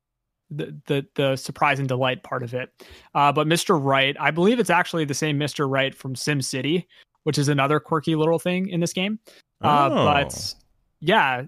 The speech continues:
Speaker 1: uh, so the interesting little cameo there. But if you deliver a letter from a certain person to Mister Wright, uh, there's a really funny little surprise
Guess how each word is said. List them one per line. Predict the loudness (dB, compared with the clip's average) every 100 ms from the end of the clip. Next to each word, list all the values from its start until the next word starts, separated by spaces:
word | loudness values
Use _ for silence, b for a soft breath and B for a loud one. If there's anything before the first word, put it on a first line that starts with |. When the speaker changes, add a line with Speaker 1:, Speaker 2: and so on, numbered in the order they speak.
| -2
Speaker 1:
uh, | 0 0
so | 0 0
the | 0 0
interesting | -2 -4 -6 -4
little | -2 -4
cameo | -6 -4 -2 -2
there. | -2 -4 -8 b b _
But | -2 -2
if | -2 -4 -2
you | 0 2 2 0 -2 -4
deliver | -2 2 2 4 2 2
a | 0 0
letter | 2 2 2
from | 0 -4
a |
certain | -2 -4 -4 -6
person | -4 -4 -4 -10 -12 -14 _ -12
to | -2 0 0 -2
Mister | -6 -4 -2
Wright, | -2 -2 -4 -10 b -20 _ _
uh, | 0 0 0 -6 -10
there's | -10 -4 2 2 2 -2 -4
a | -2 0
really | 4 4 4 2 0
funny | -4 0 2 2 0
little | 0 -2
surprise | -2 -4 -2 0 0 -2 -4